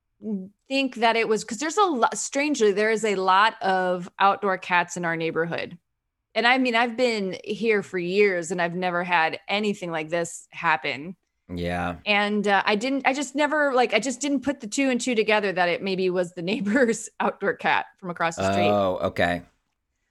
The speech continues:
Speaker 1: So we call, um, so, you know, we, uh, kinda ask around a little bit to see if anybody knows whose cat this is, and nobody's claiming it. And so I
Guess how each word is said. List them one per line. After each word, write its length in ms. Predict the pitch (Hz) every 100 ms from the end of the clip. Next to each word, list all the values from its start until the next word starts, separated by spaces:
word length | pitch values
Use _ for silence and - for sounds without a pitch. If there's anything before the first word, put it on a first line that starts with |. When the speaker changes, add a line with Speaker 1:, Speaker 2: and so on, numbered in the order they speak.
| _ _ - _ _ _ -
Speaker 1:
So 120 | 339
we 100 | 339
call, 600 | - 294 285 294 302 302 294
um, 400 | 262 254 247 247
so, 180 | - 302
you 100 | 294
know, 120 | 285
we, 120 | 285
uh, 100 | 254
kinda 340 | 254 311 294
ask 260 | 269 269 -
around 460 | 226 220 240 294 247
a 40 |
little 440 | 175 170 233 294
bit 340 | 294 370 415 -
to 80 | 262
see 220 | 277 277
if 100 | 269
anybody 380 | 262 254 247 240
knows 260 | 233 240
whose 160 | 226 208
cat 320 | - 214 220
this 220 | 262 247
is, 320 | 269 277 302 247
and 140 | 202
nobody's 320 | 208 214 214
claiming 460 | - 214 196 196 202
it. 200 | 247 311
And 160 | 247 214
so 460 | 233 214 208 208 -
I 640 | 190 190 196 202 196 -